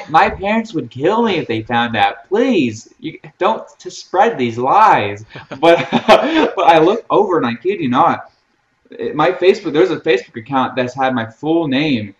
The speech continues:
Speaker 1: Uh, like, my first name's Matthew, my middle name's Sergey, and it said, "Matthew Sergey Larson," and it had my profile and everything. It was a blank picture,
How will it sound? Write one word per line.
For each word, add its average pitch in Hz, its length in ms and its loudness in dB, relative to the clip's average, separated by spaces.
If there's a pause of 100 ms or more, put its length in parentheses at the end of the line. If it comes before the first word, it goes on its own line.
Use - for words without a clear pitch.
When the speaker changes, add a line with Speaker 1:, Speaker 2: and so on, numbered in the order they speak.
(260)
Speaker 1:
Uh, 117 200 2
like, 113 120 -2
my 113 140 -4
first 170 240 -2
name's 127 240 -4
Matthew, 123 540 -2
my 113 120 -4
middle 123 280 -2
name's 110 260 -6
Sergey, 143 340 -4
and 113 80 -2
it 110 80 -6
said, 107 220 -8
"Matthew 180 380 -4
Sergey 180 360 -2
Larson," 180 480 -2
and 113 140 -6
it 120 40 -2
had 143 260 0
my 135 140 0
profile 131 680 0
and 110 140 -10
everything. 131 460 -6
It 127 60 -4
was 151 160 2
a 156 60 0
blank 147 400 -4
picture, 131 580 -4